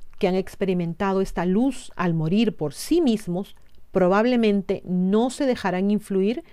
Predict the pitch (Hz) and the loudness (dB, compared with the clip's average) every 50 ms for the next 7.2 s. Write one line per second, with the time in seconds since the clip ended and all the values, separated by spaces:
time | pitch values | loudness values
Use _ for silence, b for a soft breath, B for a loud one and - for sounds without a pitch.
0 | b b b - 226 214 196 185 175 175 175 175 175 180 - 180 - 220 214 - | b b b 2 4 4 4 4 2 0 0 0 -2 -2 -4 -4 -6 -4 2 4
1 | 320 311 311 - 190 - - - - - - b b b b b b b b b | 4 4 4 -2 -6 -6 -8 -10 -12 -16 -20 b b b b b b b b b
2 | b b b b - - 202 190 190 180 180 - 262 302 311 254 196 156 - - | b b b b 2 4 6 6 6 4 2 2 2 2 4 4 2 2 0 -2
3 | - 180 175 165 - - 180 180 175 175 170 190 190 - - 269 269 262 226 208 | -2 -2 0 0 0 0 0 0 0 2 2 2 0 0 0 2 2 2 0 -2
4 | - 208 180 190 190 180 - - - 175 165 165 - - - - 175 170 185 208 | -4 -4 -4 -4 -6 -8 -12 -6 -4 -2 -2 -2 -4 -8 -10 -6 -2 0 0 0
5 | 220 214 - - 254 240 - - - - - - - - - - 214 196 190 180 | 0 -2 -2 -4 -6 -6 -4 -8 -10 -10 -8 -10 -10 -10 -8 -6 -4 -2 -2 -2
6 | 170 175 180 175 180 160 180 - - 180 160 151 151 - - - 147 - - - | -2 -2 -2 -4 -4 -4 -6 -6 -6 -8 -8 -8 -8 -10 -10 -10 -10 -10 -10 -10
7 | - - 131 113 | -12 -12 -12 -16